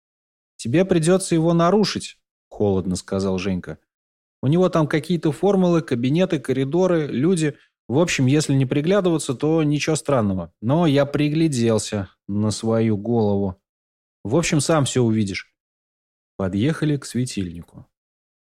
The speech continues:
Всё в полуподвальном помещении было включено.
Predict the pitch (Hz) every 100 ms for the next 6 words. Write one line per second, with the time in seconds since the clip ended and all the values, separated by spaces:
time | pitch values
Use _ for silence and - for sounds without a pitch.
0 | _ _ _ _ _ _ _ _ 110 -
1 | - 156 - 117 107 110 110 120 101 98
2 | 101 104 104 - 170 165 135 107 120 123
3 | - 135 113 - 87 80